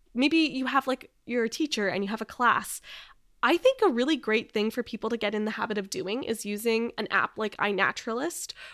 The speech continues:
where you can basically take photos of plants and animals and insects you see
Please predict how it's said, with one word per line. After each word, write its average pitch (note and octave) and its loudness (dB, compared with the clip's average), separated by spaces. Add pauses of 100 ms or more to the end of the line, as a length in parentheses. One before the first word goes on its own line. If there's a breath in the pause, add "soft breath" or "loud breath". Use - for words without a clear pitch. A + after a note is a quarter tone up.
where A#3 8
you A#3 2
can B3+ 2
basically B3+ 0
take A#3+ -2
photos B3+ 4 (280 loud breath)
of G#3+ 0
plants B3+ 0 (240 loud breath)
and G#3+ -2
animals B3 2
and - -6
insects C4 -4
you A3+ 0
see G3 -4